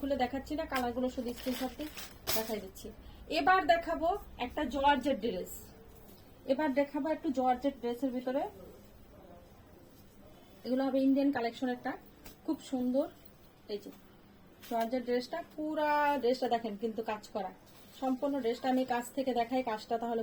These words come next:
বুঝতে পারবেন। নিচে দেখেন খুব সুন্দর করে কাজ করা, ঠিক আছে, দেখেন পুরো all over বডিতে কাজ করা। ড্রেসটার কালারটা হবে এই যে এরকম, অনেক বড়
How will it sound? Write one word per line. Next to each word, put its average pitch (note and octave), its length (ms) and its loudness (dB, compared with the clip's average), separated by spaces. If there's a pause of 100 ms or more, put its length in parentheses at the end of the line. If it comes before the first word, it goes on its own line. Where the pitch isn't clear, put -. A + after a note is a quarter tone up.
বুঝতে A3+ 300 -4
পারবেন। A3+ 260 -4 (480)
নিচে A#3+ 280 0
দেখেন C4 200 -2 (100)
খুব C#4 120 -4 (140)
সুন্দর B3+ 400 2
করে A3 200 -2
কাজ F3 100 -10 (120)
করা, F#3 180 -12 (600)
ঠিক D4+ 180 -6
আছে, F#4 200 -8 (560)
দেখেন A3 200 -6 (120)
পুরো C#4 200 -4 (100)
all A#3 160 2
over A#3+ 320 -2 (140)
বডিতে G3 320 -10
কাজ F#3 120 -10 (100)
করা। F3 160 -10 (2000)
ড্রেসটার C4+ 360 -4
কালারটা C4 380 -2
হবে D4 220 0
এই A#3+ 120 -4
যে G3+ 60 -14 (720)
এরকম, A3 280 -14 (560)
অনেক F4 160 4 (120)
বড় B3+ 160 4